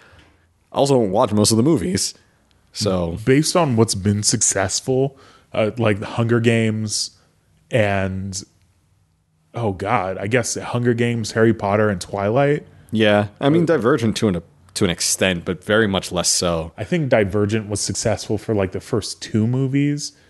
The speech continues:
Speaker 2: and then the la-, I don't think they even made the last one.
Speaker 1: I thought it was just straight up three movies. That,
Speaker 2: Oh,
Speaker 1: that
Speaker 2: was
Speaker 1: may
Speaker 2: it?
Speaker 1: be the case. I don't know.
Speaker 2: Okay. Well, either way,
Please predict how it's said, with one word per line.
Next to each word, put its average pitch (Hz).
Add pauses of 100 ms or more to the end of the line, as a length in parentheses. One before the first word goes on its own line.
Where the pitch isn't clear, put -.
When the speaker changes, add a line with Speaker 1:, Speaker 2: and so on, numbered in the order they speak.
(320)
Speaker 2:
and 110
then 104
the 101
la-, 98
I 120
don't 143
think 139
they 131
even 101
made 110
the 92
last 101
one. 90 (500)
Speaker 1:
I 147
thought 185
it 165
was 101
just 95
straight 92
up 87
three 90
movies. 87
That, 110
Speaker 2:
Oh, 98
Speaker 1:
that 117
Speaker 2:
was 107
Speaker 1:
may 127
Speaker 2:
it? 113
Speaker 1:
be 107
the 90
case. 90
I 101
don't 92
know. 80 (120)
Speaker 2:
Okay. 101 (120)
Well, 113
either 131
way, 104